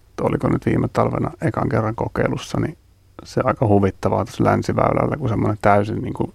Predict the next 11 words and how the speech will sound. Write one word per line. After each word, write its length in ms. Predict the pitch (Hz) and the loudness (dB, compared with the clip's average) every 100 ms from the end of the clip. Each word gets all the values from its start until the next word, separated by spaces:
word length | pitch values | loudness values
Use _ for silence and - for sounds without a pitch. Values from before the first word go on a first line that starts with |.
| - | -12
sileeksi 720 | - 104 92 92 - - - _ - - - | -2 2 4 2 0 -8 -18 _ -20 -20 -6
harjattu, 640 | - 107 107 104 - - - | 6 8 10 6 4 0 2
putsattu 640 | - - - - - - - - | 2 4 2 4 2 2 2 8
asfaltti 800 | 113 - - 123 - 139 - - - - | 8 8 6 6 4 -2 -2 -8 -2 6
loppuu 440 | 101 - - - | 6 6 0 0
kuin 120 | 120 | 0
seinään 580 | - 113 110 110 107 - | 2 4 4 2 -2 -2
ja 80 | 113 | -4
alkaa 300 | 110 - - | -4 -2 0
niinku 160 | 127 127 | 0 -2
semmoinen 420 | - 110 110 | 0 0 0